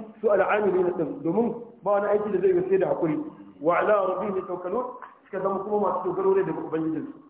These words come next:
Allah ya ce mala'iku, wato mala'iku su ne shigowa su ce, "Assalamu alaikum bima sabartum. Fa ni'ma uqbad dar."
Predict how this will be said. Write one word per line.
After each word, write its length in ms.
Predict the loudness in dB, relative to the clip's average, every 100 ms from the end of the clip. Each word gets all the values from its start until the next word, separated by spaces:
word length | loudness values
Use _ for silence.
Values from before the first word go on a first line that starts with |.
| _ _ _ -4
Allah 200 | 0 2
ya 160 | 0
ce 80 | 0
mala'iku, 420 | 0 2 0 -2 0 2 2
wato 260 | 0 0
mala'iku 420 | -2 0 0 0 -2
su 60 | -2
ne 80 | -6
shigowa 400 | -2 0 0 -2
su 40 | -6
ce, 120 | -8
"Assalamu 440 | -6 -2 0 0
alaikum 480 | 0 0 0 0 -4 -8 -16 _ _ -6
bima 240 | 0 2 2 0 -2
sabartum. 440 | -2 -2 -4 -8 -12 -18 -20 -10 -4 -2 2
Fa 80 | 4
ni'ma 640 | 6 4 2 -2 -4 -2
uqbad 400 | -2 0 0 0 -2 -6 0
dar." 1080 | 2 4 4 4 2 2 2 0 -2 -8